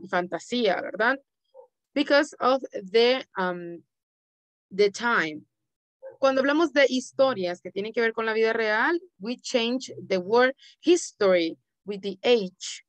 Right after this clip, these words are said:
Están las dos palabras, ¿verdad? Historia, que se escribe con H, y esta historia es esta que se escribe con S, que es en muchos de los casos, ¿verdad? Historias,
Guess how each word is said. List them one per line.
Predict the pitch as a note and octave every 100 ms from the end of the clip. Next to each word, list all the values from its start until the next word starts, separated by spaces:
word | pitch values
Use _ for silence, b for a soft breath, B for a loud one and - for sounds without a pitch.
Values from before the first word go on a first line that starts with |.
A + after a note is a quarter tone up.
| _
Están | F#3+ F#3 A3
las | A#3
dos | A#3+
palabras, | A#3 G3+ F#3 F3 F3+
¿verdad? | F#3 G#3 A#3
Historia, | G#3 - G#3 A3 A#3 C#4 D#4+ _ _ _
que | F3+ F3
se | F3
escribe | E3 F3+ F3+ F#3+
con | G#3 B3
H, | C4 A#3 C#4 D4+ _ _ -
y | C4
esta | C4 A#3+
historia | B3 - A3 A3
es | A#3
esta | G3 A#3
que | G3+
se | F3+
escribe | - F3 F3+
con | F#3 G#3+
S, | G#3 A#3+
que | - F3+
es | G3 - -
en | F#3 F3
muchos | F3+ G3+ A#3
de | G3+
los | F3+
casos, | - F3+ A3+
¿verdad? | F#3 F3 F3
Historias, | F3 - F3+ G#3 A#3